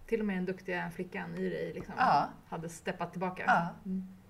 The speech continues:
Speaker 2: Jag hade ingen livslust.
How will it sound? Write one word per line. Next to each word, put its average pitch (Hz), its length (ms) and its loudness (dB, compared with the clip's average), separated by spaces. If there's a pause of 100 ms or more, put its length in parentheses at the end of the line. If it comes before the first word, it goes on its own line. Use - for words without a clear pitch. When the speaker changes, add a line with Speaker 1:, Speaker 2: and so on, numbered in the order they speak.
(880)
Speaker 2:
Jag 220 100 0
hade 220 320 2
ingen 190 600 -2
livslust. - 1400 -10